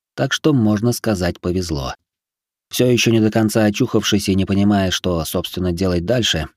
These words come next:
я поискал взглядом капитана. И в этот момент Нори словно проснулся.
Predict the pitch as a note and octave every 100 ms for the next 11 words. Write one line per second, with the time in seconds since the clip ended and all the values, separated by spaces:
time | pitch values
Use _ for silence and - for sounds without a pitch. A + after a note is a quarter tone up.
0 | _ _ _ - A2 C#3 D3 C3 - C#3
1 | B2 A2+ C3 A#2 A2+ A2 C3 - D2+ C2+
2 | - _ _ _ _ _ _ _ C#2 D2+
3 | B2 B2 A#2 A#2 B2+ C3 G#2+ G#2 A2+ B2
4 | A2+ A#2 A#2 A2 G#2+ A2+ G#2+ B2+ A#2 F2
5 | -